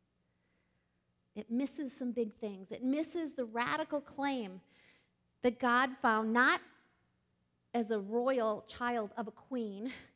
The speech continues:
but God as the son of an unmarried peasant. "For you have looked with favor upon your lowly servant," she says.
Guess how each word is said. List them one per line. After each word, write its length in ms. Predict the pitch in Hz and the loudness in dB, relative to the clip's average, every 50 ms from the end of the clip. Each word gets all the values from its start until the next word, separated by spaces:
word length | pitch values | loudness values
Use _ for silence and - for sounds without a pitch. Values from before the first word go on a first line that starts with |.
| _ _ _ _ _ _ _ _ _ _ _ _ _ _ _ _ _ _ _ | _ _ _ _ _ _ _ _ _ _ _ _ _ _ _ _ _ _ _
but 140 | - 220 208 | -20 -18 -12
God 360 | - 226 214 214 220 226 220 - - | -8 -6 -2 -2 -2 -2 -4 -6 -10
as 140 | 208 202 - | -12 -12 -12
the 100 | - 170 | -12 -16
son 300 | - - - 214 214 214 | -14 -8 -8 -6 -6 -6
of 140 | 202 190 196 | -8 -10 -12
an 80 | 190 - | -12 -10
unmarried 600 | 196 208 208 208 202 202 196 196 190 190 196 185 _ _ _ - | -8 -6 -6 -6 -8 -8 -10 -12 -12 -14 -18 -20 _ _ _ -14
peasant. 300 | 196 180 - 180 - _ _ _ _ _ _ _ _ _ _ _ _ _ _ _ _ _ _ _ _ _ _ _ _ _ _ _ _ _ _ _ _ _ _ _ _ _ _ _ _ _ _ _ _ _ _ _ | -14 -14 -16 -18 -20 _ _ _ _ _ _ _ _ _ _ _ _ _ _ _ _ _ _ _ _ _ _ _ _ _ _ _ _ _ _ _ _ _ _ _ _ _ _ _ _ _ _ _ _ _ _ _
"For 100 | - 208 | -8 -6
you 340 | 202 196 202 196 226 240 240 | -6 -6 -4 -4 -2 0 0
have 140 | 214 185 202 | 0 -2 -2
looked 380 | 226 240 240 240 _ - - - | -6 -6 -6 -8 _ -20 -16 -14
with 140 | 208 - | -14 -14
favor 500 | - - - 247 240 226 208 214 220 - - | -12 -8 -2 0 0 0 0 -2 -10 -10 -10
upon 420 | 185 - - - 208 202 202 196 | -14 -16 -18 -18 -14 -14 -14 -14
your 140 | 190 185 185 | -14 -16 -16
lowly 480 | 180 190 185 190 190 190 185 190 175 170 - - | -14 -12 -12 -10 -10 -10 -12 -12 -14 -18 -20 -18
servant," 560 | - 196 190 185 180 185 185 - _ _ _ _ _ _ _ _ _ _ _ _ | -12 -10 -10 -10 -10 -14 -20 -20 _ _ _ _ _ _ _ _ _ _ _ _
she 180 | - - 196 185 | -20 -18 -18 -18
says. 580 | - - 185 180 185 196 196 - - - - | -16 -16 -16 -14 -14 -16 -18 -20 -20 -20 -20